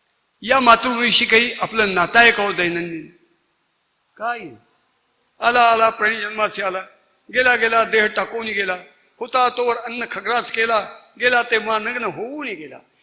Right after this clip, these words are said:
इतकं ज्याचं जीवनचरित्र लिहिता येईल प्रत्येकाचं, एवढ्याच लायकीचा समाज सगळा हिंदुस्थान जगतोय सध्या.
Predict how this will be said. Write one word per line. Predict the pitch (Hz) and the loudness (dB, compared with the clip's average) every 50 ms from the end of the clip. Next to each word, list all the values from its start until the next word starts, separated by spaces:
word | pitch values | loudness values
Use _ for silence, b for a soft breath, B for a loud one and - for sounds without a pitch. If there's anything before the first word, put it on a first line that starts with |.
| _ - | _ -16
इतकं | 247 - - - - 285 311 | -16 -14 -14 -10 -2 0 0
ज्याचं | 285 220 190 233 240 233 247 262 | 0 2 2 2 2 4 4 2
जीवनचरित्र | 220 180 175 202 214 240 247 240 233 233 208 190 - 233 226 | 2 2 -2 0 0 0 0 0 -2 -4 -4 0 0 0 0
लिहिता | 202 190 196 185 - 214 214 | 2 -2 -6 -2 2 4 4
येईल | 214 220 220 208 - | 4 2 0 -2 -4
प्रत्येकाचं, | 202 175 - - 202 175 202 202 196 - 240 247 | -6 -6 -4 -6 -6 -4 -4 -6 -4 0 0 0
एवढ्याच | 240 202 196 190 190 214 226 233 - - 190 | 0 0 -2 -4 -2 2 2 2 2 0 -4
लायकीचा | 202 196 196 190 185 214 220 180 196 220 220 208 | 0 0 0 0 -2 -4 -8 -6 -2 -2 -2 -2
समाज | - 196 202 202 208 220 | -2 -4 0 0 0 0
सगळा | 214 - 202 202 202 202 | -2 -6 -4 0 0 0
हिंदुस्थान | 170 190 208 196 190 175 - - - 190 214 233 254 254 220 B B B B B B B 170 | 0 -2 -6 -8 -12 -12 -12 -4 0 2 4 4 2 2 -2 B B B B B B B -4
जगतोय | 147 196 202 - - - 262 240 202 | 0 2 2 2 2 4 6 6 6
सध्या. | - - 180 - 127 135 - | 6 0 -6 -6 -6 -8 -8